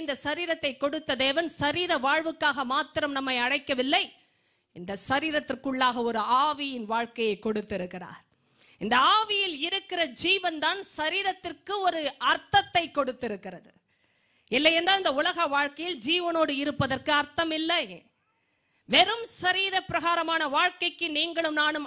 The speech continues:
அழைக்கப்படவில்லை என்பதினால்தான் இயேசு நம்முடைய வாழ்க்கைக்கு வந்த பிறகு பரிசுத்த ஆவியானவர்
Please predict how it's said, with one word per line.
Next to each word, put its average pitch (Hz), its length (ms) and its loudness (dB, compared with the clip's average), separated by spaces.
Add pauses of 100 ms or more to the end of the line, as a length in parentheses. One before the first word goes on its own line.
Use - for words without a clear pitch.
(140)
அழைக்கப்படவில்லை 294 840 0 (100)
என்பதினால்தான் 262 760 0 (1040)
இயேசு 302 480 0
நம்முடைய 262 340 -2
வாழ்க்கைக்கு 302 560 -2
வந்த 302 300 -2
பிறகு 262 260 -2 (120)
பரிசுத்த 302 600 0 (280)
ஆவியானவர் 247 680 -2